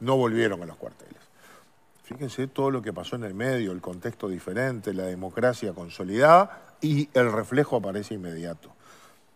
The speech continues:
Y yo me parece que ahí tenemos una restricción. Cada vez que pensamos en el rol de las Fuerzas Armadas,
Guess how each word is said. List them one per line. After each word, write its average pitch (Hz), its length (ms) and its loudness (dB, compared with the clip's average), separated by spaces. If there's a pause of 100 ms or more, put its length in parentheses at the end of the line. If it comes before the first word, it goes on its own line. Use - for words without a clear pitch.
(200)
Y 143 80 -6
yo 170 100 -2
me 156 80 2
parece 147 280 2
que 143 360 0
ahí 123 240 2
tenemos 123 420 -4
una 98 300 -6
restricción. 95 840 -6
Cada 107 280 0
vez 107 120 -4
que 104 140 -6
pensamos 104 460 -6
en 92 80 -12
el 92 120 -8
rol 127 220 0
de 127 80 0
las 120 120 0
Fuerzas 123 220 -4
Armadas, 135 460 2